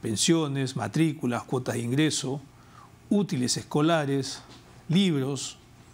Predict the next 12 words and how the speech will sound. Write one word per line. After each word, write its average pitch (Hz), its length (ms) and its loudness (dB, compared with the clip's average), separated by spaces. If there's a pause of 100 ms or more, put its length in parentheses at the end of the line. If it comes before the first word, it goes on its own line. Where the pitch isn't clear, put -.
(1120)
después, 143 480 0
eh, 110 340 -2
materiales 127 680 0
diversos, 170 800 0 (260)
talleres 147 680 2
a 123 40 -2
lo 123 120 0
largo 147 320 0
del 165 160 2
año. 160 300 0 (520)
Es 214 100 4
decir, 226 360 2